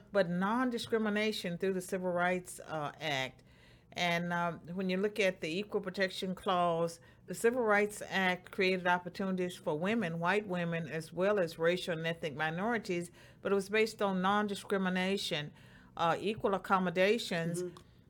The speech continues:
Speaker 1: And diversity used to mean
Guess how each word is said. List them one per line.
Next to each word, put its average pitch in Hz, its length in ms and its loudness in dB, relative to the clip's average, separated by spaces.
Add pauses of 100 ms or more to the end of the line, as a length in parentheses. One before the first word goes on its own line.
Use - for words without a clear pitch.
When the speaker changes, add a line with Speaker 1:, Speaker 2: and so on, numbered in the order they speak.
(140)
Speaker 1:
And 190 420 0 (300)
diversity 226 580 4
used 202 300 -2
to 330 80 -6
mean 175 520 0